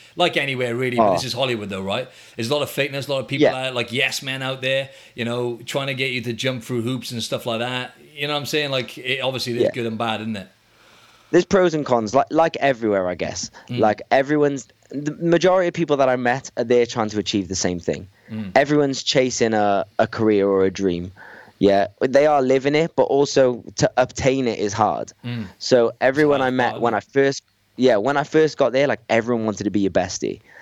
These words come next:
Speaker 2: Like,
Speaker 1: Mm.
Speaker 2: do you know what I mean? For the first month, I probably met two hundred new people.
Speaker 1: Mm.
Speaker 2: And then how many of them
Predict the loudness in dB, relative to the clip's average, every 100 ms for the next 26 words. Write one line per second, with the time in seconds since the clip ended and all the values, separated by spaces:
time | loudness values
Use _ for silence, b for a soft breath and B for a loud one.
0 | B 0 0 2 2 2 0 -2 2 4
1 | 4 2 0 2 0 0 0 0 0 0
2 | b b b b 0 4 4 2 0 -2
3 | -2 -2 -2 -2 -4 -6 -14 _ -10 -10
4 | -12 _ 0 2 2 2 2 2 2 4
5 | 4 2 -2